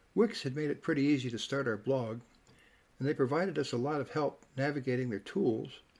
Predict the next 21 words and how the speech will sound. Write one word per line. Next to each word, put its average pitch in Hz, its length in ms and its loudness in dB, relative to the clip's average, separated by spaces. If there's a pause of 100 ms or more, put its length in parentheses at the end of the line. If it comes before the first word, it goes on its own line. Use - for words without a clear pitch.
(540)
and 151 80 -2
they 165 80 0
supplied 180 480 -4
hints - 580 -2
from 147 160 -6
what 160 200 -2
they've 165 200 0
learned 131 400 0 (400)
from 139 180 -6
their 127 100 0
thousands 143 460 -2
of 127 100 -14
customers. - 640 -6 (880)
It 196 60 -4
was 190 180 -2
not 202 200 0
painless, 185 540 0 (680)
but 147 140 0
a 147 60 -2
little 170 180 0
persistence 160 680 -2